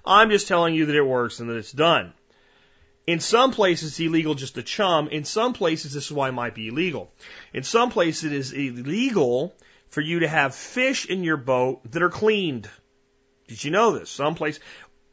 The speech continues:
e-, especially if filleted. Like a lot of places, if they're gutted,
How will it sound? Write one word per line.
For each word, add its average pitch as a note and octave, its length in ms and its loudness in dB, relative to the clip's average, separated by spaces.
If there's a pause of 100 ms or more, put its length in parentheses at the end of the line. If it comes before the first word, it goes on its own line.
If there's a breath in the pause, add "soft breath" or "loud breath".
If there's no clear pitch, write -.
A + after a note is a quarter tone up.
e-, F#3+ 160 6
especially A3 640 2
if E3+ 100 2
filleted. D3 600 0
Like C#3 160 0
a D3 60 2
lot F#3+ 220 6
of G3+ 80 -2
places, D3+ 300 -4
if C#3 80 -8
they're C#3+ 120 -4
gutted, F#3+ 580 2